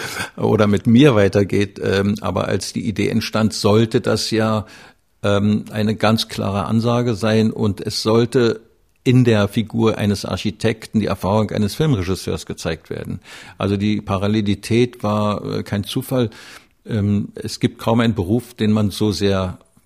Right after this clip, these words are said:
mit der Arbeit als Filmregisseur vergleichen kann. Es wird,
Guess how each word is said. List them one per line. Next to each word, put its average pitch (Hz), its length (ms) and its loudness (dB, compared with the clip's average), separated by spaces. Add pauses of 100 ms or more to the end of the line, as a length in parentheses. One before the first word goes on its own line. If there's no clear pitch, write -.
(260)
mit 104 320 -4
der 98 160 0 (180)
Arbeit 104 360 -2
als - 140 -8
Filmregisseur 98 560 -4
vergleichen 101 540 -4
kann. 104 300 -4
Es 101 240 -10
wird, 101 140 -8